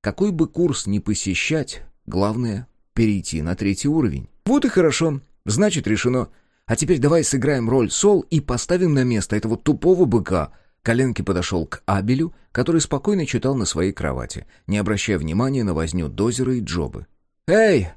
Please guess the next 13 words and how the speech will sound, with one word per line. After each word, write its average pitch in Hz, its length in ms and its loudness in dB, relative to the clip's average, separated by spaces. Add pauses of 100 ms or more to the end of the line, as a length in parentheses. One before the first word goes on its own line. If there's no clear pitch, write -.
Абель!" 190 420 4 (320)
Он 98 160 2
наклонился 98 720 -2 (280)
и 101 200 2
прошептал 135 540 -2
что-то 120 300 -2
на 90 200 -2
ухо 107 220 -4
Десавийцу. 95 760 -2 (420)
Абель 90 280 0
улыбнулся 90 540 0
и 82 40 0
вскочил. 73 580 -6